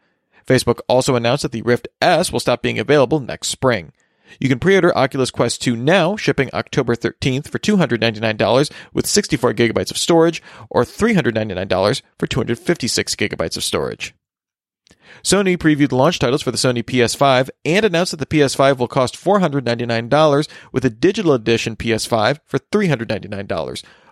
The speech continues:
Both available November twelfth in North America, Japan, Australia, New Zealand, and South Korea, then to the rest of the world on November nineteenth.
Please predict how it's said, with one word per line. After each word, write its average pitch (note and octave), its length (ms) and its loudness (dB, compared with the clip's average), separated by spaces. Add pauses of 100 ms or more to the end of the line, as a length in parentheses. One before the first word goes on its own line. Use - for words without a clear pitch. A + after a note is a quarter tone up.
(140)
Both D3 240 2
available A#2+ 420 4
November A#2 380 -2
twelfth D3+ 400 0
in G#2+ 160 -10
North D#3 200 0
America, C3 540 0
Japan, C#3 640 -2
Australia, C3 680 0
New B2 100 -8
Zealand, C3 440 -2
and G#2 140 -8
South - 220 -4
Korea, D3 440 4 (300)
then D#3 220 0
to D3+ 100 -2
the B2 80 2
rest F3+ 240 2
of D3 40 -2
the B2+ 60 4
world A#2 240 2
on B2+ 120 -2
November A#2 320 -2
nineteenth. A#2+ 560 -6